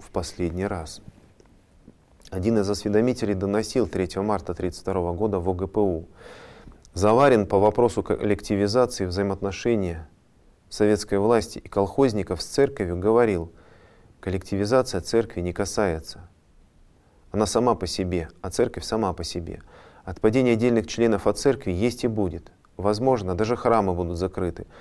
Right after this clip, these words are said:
Но церковь, как общество верующих, не должно прекратить своего существования согласно слову Христа:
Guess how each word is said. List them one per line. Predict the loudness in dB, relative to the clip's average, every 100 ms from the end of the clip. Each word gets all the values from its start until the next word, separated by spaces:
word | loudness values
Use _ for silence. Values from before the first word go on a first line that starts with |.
| -20 -20 -8
Но | -4
церковь, | 2 4 4 0
как | -2 0 0
общество | 0 -6 -4 0
верующих, | 2 2 0 -2 -10 -4
не | 2
должно | 2 2 -2
прекратить | -2 -2 -2 -2 -4
своего | -2 0 -2
существования | -4 -14 -6 -2 0 0 0 -6 -12 -20 -20 _
согласно | -6 -2 2 2 2 -6
слову | 0 2 2
Христа: | -2 -4 -4 -4 -4 -6